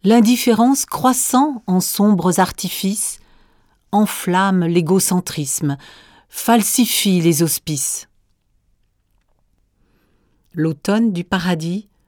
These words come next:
ferme ses portes sur une humanité blessée.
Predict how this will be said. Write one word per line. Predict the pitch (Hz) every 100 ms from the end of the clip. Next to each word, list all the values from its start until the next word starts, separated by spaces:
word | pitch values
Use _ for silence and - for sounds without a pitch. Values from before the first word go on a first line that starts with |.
| _ _ _ _
ferme | - - 233 220
ses | 220 -
portes | 196 160 147 - - - _ _ _ _
sur | - - 165
une | 160
humanité | 165 160 160 165 - 170 165 _
blessée. | 143 156 180 - 135 135